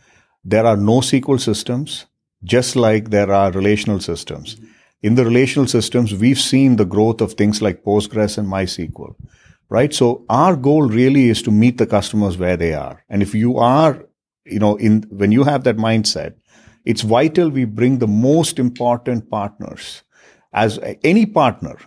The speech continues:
anybody who's interested in participating in the cloud journey with us, onto Azure.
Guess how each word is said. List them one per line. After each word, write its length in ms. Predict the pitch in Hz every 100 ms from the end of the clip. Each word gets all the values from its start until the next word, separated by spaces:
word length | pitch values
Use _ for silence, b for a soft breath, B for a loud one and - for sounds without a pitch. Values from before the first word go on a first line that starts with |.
| -
anybody 500 | 123 190 156 139 127
who's 220 | 123 113
interested 420 | 110 104 117 -
in 100 | 110
participating 640 | 104 104 107 104 110 101 101
in 60 |
the 80 | 92
cloud 280 | - 95 95
journey 320 | 98 92 90
with 220 | 80 78
us, 320 | 76 - - - b b b
onto 400 | - 117 117 98
Azure. 380 | 87 80 71